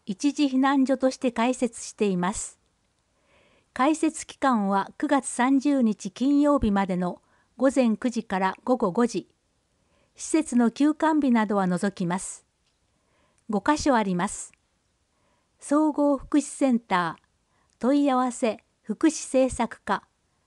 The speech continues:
八七零零四三五。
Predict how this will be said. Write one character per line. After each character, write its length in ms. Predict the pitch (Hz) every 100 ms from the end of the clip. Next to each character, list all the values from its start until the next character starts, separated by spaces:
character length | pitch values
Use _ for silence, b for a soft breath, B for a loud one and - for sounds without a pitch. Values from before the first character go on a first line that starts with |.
| _
八 320 | - 233 285
七 300 | 285 269 220
零 340 | 202 202 175 - _ -
零 340 | 208 294 302
四 200 | 302 240
三 360 | 185 220 226 208
五。 360 | 202 170 202